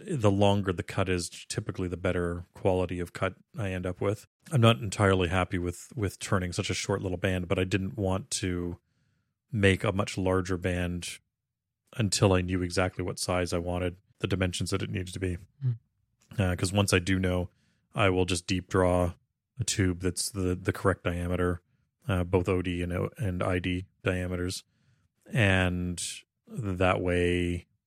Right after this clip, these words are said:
Speaker 1: I can turn, let's, you know, I can engrave a three or four inch length at a time, and then I can just part off. I think these, these bands are hundred and sixty thou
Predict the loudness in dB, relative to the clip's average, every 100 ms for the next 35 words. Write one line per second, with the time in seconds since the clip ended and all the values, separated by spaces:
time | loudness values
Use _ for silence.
0 | _ _ 4 4 4 -2 -4 -2 0 0
1 | -2 -2 -4 -4 -10 -2 0 2 0 -2
2 | -2 0 2 2 0 -4 _ _ _ _
3 | _ -4 0 0 0 0 -2 -2 -4 -4
4 | -4 -6 -16 _ _ 0 0 0 -2 -2
5 | -4 -10 _ _ _ _ -2 0 0 -2
6 | -4 -6 -6 -2 -2 0 -2 -4 _ _
7 | _ _ _ _ -10 -10 -6 -8 -6 -6
8 | -8 -8 -8 -8 -6 -6 -6 -6 -4 -6
9 | -8 _ _ _ _ _ _ _ _ -4
10 | -2 -2 -6 -6 -4 -4 -4 -4 -2 0
11 | 0 -2